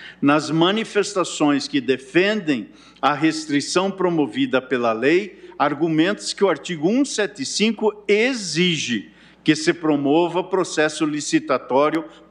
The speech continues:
prévio à contratação e que as companhias de saneamento devem participar desses processos em igualdade de condições com as demais empresas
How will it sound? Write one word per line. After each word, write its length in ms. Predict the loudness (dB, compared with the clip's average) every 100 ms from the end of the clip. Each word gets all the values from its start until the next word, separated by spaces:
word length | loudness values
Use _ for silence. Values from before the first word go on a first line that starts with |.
| _
prévio 560 | 0 2 2 2 0 -2
à 60 |
contratação 840 | 0 -2 0 -2 -2 -4 -4 -8 -8 -18 0
e 100 | 0
que 160 | 2 2
as 160 | 2 0
companhias 1200 | 0 2 0 0 -2 0 2 2 0 -6 -12 -4
de 160 | -2
saneamento 960 | 0 2 2 2 2 2 2 -2 -4 -6 -6 -20 -16
devem 380 | 0 2 2 0
participar 720 | 0 -2 0 -4 0 2 2
desses 420 | 0 -4 -4 -8
processos 800 | 0 0 0 0 0 0 -8 -12 -16 _ 2
em 400 | 4 4 0 -2
igualdade 840 | 0 0 0 0 2 2 2 -2
de 140 | -2
condições 840 | 0 2 0 -2 -8 0 2 2 -2
com 180 | 0 0
as 100 | 0
demais 460 | -2 0 -2 0
empresas 880 | -2 -2 -2 0 0 -2 -6 -8